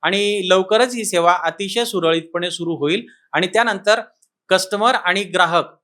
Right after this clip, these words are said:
अ, ग्राहक आणि आमचे कर्मचारी या दोघांच्या चेहऱ्यावर तुम्हाला आनंद बघायला मिळणार आहे.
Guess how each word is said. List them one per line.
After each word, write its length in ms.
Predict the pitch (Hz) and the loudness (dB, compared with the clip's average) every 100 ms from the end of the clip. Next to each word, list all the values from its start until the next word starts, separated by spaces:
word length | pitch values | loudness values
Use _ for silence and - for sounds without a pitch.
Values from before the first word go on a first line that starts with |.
| - | -8
अ, 300 | 156 156 151 | -2 0 -2
ग्राहक 400 | 151 175 202 226 | 0 0 0 -2
आणि 220 | 208 208 | -4 -4
आमचे 420 | 202 180 175 190 | -6 -6 -6 -6
कर्मचारी 760 | 190 175 170 170 160 147 - _ | -4 -4 -4 -4 -6 -8 -14 _
या 80 | 175 | -2
दोघांच्या 500 | 180 180 196 214 233 | 2 2 2 0 -4
चेहऱ्यावर 320 | 214 190 160 156 | -2 2 2 0
तुम्हाला 380 | 165 151 165 208 - _ _ | 0 2 4 2 -6 _ _
आनंद 360 | 147 170 190 190 | 0 0 2 2
बघायला 400 | 170 143 131 131 | 2 0 -2 -4
मिळणार 320 | 127 120 117 | -10 -14 -16
आहे. 200 | 117 | -16